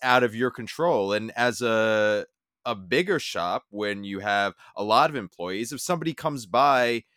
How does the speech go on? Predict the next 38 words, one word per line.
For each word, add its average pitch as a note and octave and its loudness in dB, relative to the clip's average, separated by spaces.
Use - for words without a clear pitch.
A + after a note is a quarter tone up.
you C#3+ -6
can C#3 -8
talk B2+ 0
with B2 -8
that A2 0
client B2+ 0
while G#2+ 2
your A#2+ 2
employees A2+ 0
keep - -8
the A#2 -4
work D3 -2
going. F2+ -6
But A2+ -6
if G#2+ -8
somebody E3+ -4
just C3 -8
shows B2+ -2
up C3 -4
to - -12
your G#2 -6
shop E3+ 0
or G#2+ -6
somebody F#2+ -10
calls, E3 0
that C#3+ 2
really C3+ -2
puts B2 -4
a A2 -4
big A#2 -2
divot B2+ -2
in G#2 -8
your G#2 -4
day. A2+ -2
Can D3 -8
you F#3+ -4
talk G3+ -8
about D#3 6